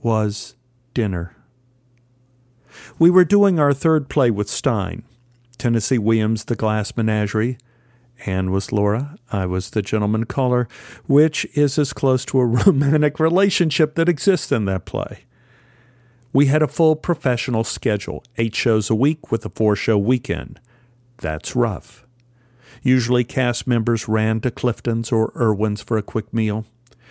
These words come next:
That gave you a chance to have a nap on the floor of the green room before the evening show. One Saturday, Anne asked if instead of going out,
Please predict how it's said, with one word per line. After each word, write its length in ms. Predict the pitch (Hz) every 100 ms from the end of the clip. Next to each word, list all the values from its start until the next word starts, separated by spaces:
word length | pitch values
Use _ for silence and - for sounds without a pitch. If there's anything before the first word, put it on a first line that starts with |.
| -
That 180 | - 160
gave 180 | 202 202
you 80 | 196
a 60 |
chance 440 | 175 151 139 139 -
to 100 | 147
have 180 | 131 127
a 40 |
nap 380 | 117 110 110 -
on 140 | 120
the 80 | 120
floor 300 | - 127 117
of 80 | 110
the 80 | 113
green 320 | 143 160 151
room 280 | 131 120 113
before 360 | 110 - 113
the 240 | 107 120 120
evening 260 | 98 95
show. 520 | 92 - 110 76 73 - _ _ _ _ _ _ _ _ _ _ _ _ _ _
One 240 | - 160 214
Saturday, 720 | - 160 151 131 120 110 -
Anne 300 | 123 123 120
asked 520 | - 117 117 - -
if 140 | 127
instead 380 | 123 120 - 151
of 80 | 139
going 320 | 127 120 117
out, 260 | 107 98